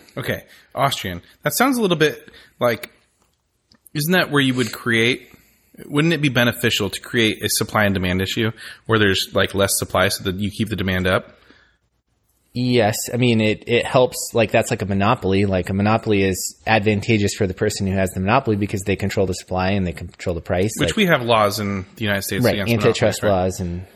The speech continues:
Speaker 1: Yeah.
Speaker 2: monopoly laws.
Speaker 1: Do you feel like those are being followed right now?
Speaker 2: I don't know.
Speaker 1: Did covid throw those out the window?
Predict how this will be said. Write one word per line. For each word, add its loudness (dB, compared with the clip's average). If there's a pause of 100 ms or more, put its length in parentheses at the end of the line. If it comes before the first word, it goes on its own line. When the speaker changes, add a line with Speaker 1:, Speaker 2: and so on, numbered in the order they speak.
(240)
Speaker 1:
Yeah. 0
Speaker 2:
monopoly -2
laws. -4
Speaker 1:
Do -2
you -4
feel -2
like -2
those 0
are 0
being 0
followed 2
right 2
now? 0 (880)
Speaker 2:
I 4
don't 0
know. 4
Speaker 1:
Did -6
covid 0
throw 4
those 2
out 2
the -6
window? 0